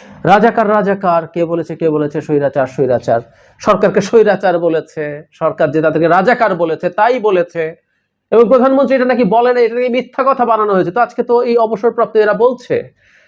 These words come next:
কতগুলো ক্লাউন বিবৃতি টিবৃতি দেয় না, ওই যে চব্বিশ পঁচিশ কে কে জানি আছে, তারা বিবৃতি দিচ্ছে না, সরকারের লোকজন চিল্লাচ্ছে না,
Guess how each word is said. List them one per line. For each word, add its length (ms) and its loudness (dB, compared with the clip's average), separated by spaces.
কতগুলো 320 2
ক্লাউন 520 0
বিবৃতি 360 -4
টিবৃতি 380 -8
দেয় 220 -2
না, 200 -10
ওই 300 -6
যে 540 -4
চব্বিশ 360 -4
পঁচিশ 340 -4
কে 160 -2
কে 100 -2
জানি 260 0
আছে, 480 -4
তারা 160 0
বিবৃতি 340 0
দিচ্ছে 320 -2
না, 200 -6
সরকারের 480 2
লোকজন 340 2
চিল্লাচ্ছে 500 0
না, 240 -2